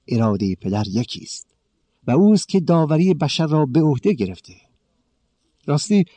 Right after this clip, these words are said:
چگونه امکان دارد که مسیح اختیار داشته باشه به هر کس بخواد حیات جاودانی عطا کند؟ آیهٔ بیست و دو جوابگوی این سوال است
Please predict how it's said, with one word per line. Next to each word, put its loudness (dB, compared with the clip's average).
چگونه 4
امکان 2
دارد -2
که -2
مسیح -2
اختیار -2
داشته -4
باشه -2
به -4
هر -2
کس -8
بخواد -4
حیات -2
جاودانی -2
عطا -10
کند؟ -20
آیهٔ 0
بیست -8
و -8
دو -4
جوابگوی -4
این -6
سوال -6
است -20